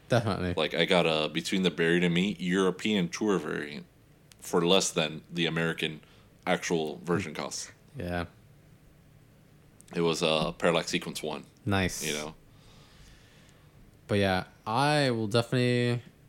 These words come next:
Speaker 1: you know, if, if you are not gonna be in the area where they're closer to the tour stops,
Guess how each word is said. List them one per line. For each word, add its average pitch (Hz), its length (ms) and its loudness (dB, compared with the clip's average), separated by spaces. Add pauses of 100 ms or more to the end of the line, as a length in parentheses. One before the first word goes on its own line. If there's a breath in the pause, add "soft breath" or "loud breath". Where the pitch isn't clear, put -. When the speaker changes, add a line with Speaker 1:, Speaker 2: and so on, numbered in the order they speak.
(380)
Speaker 1:
you 107 80 -2
know, 101 120 2
if, 98 440 -2
if - 220 -6
you 120 420 4
are 107 560 2
not 101 340 0
gonna 104 540 0
be 98 480 0 (600 loud breath)
in 107 140 0
the 101 180 -4
area 104 400 4
where 95 520 2
they're 95 120 0
closer 110 440 -2
to 123 460 0
the 123 340 0 (120)
tour 139 280 2
stops, - 760 -2